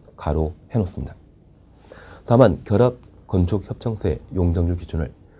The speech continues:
종전으로 환원하여 종전으로 환원 주정했습니다. 신축, 개축, 재축하는 경우는 그러하지 아니하다. 그리고 오 번입니다. 결합 건축 협정서를 폐지하려는 경우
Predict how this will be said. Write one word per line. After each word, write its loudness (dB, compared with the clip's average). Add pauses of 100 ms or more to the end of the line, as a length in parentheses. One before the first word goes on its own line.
(220)
종전으로 2 (100)
환원하여 -4 (720)
종전으로 4
환원 -2 (220)
주정했습니다. -6 (360)
신축, -2
개축, -6
재축하는 -6
경우는 -4 (180)
그러하지 -4 (220)
아니하다. -8 (320)
그리고 2 (140)
오 4
번입니다. 0 (1040)
결합 6
건축 -2
협정서를 -4
폐지하려는 -2
경우 -6